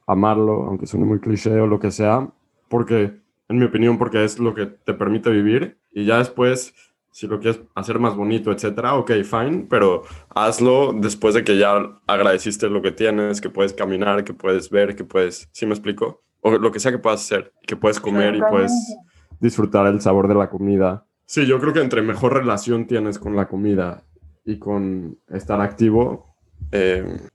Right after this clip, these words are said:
Speaker 1: mejor la pasas, ¿no? Desafortunadamente estamos medio, o sea, medio presionados por, "Ah, no, es que me quiero ver bien para después". O sea, seguro cuando ya tenga un six-pack,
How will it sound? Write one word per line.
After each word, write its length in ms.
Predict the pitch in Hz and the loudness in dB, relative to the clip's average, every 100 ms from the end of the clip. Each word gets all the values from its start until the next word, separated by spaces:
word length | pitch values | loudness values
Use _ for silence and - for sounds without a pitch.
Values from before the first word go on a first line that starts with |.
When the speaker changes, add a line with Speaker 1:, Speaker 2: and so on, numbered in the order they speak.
| - | -8
Speaker 1:
mejor 340 | 101 92 113 | -6 -2 2
la 160 | 113 - | 2 2
pasas, 380 | 120 - - 101 | -2 -4 -14 -12
¿no? 260 | 104 175 _ - 95 92 95 | -12 -12 _ -8 -6 -4 -6
Desafortunadamente 840 | - 104 117 123 117 117 117 117 113 | -2 2 4 2 2 2 2 2 0
estamos 320 | 104 98 110 | -4 -8 -6
medio, 320 | 113 92 92 - - _ _ _ | -6 -6 -8 -10 -16 _ _ _
o 60 | 104 | -4
sea, 120 | 101 | 2
medio 260 | 104 101 98 | 4 4 4
presionados 600 | 101 - 98 101 104 110 | 0 0 2 4 2 0
por, 160 | - 95 | 0 2
"Ah, 180 | 101 98 | 2 0
no, 260 | 101 98 95 | -2 -6 -8
es 80 | |
que 240 | - 101 101 - - - | -8 -10 -10 -16 -20 -20
me 280 | - 101 95 | -10 -6 -2
quiero 200 | 104 110 | 2 4
ver 160 | 107 | 2
bien 400 | 107 123 127 131 | 2 2 0 -2
para 220 | 127 104 98 | 0 2 2
después". 680 | 95 - 123 120 120 - - - _ _ | -2 -2 0 0 -2 -10 -18 -20 _ _
O 60 | - | -6
sea, 120 | 120 | -4
seguro 280 | 120 120 139 | 0 0 2
cuando 220 | 123 110 | 2 2
ya 160 | 113 117 | 2 0
tenga 180 | 123 | -2
un 100 | 117 | -2
six-pack, 560 | 117 127 - 131 - _ | -4 -6 -2 -2 -2 _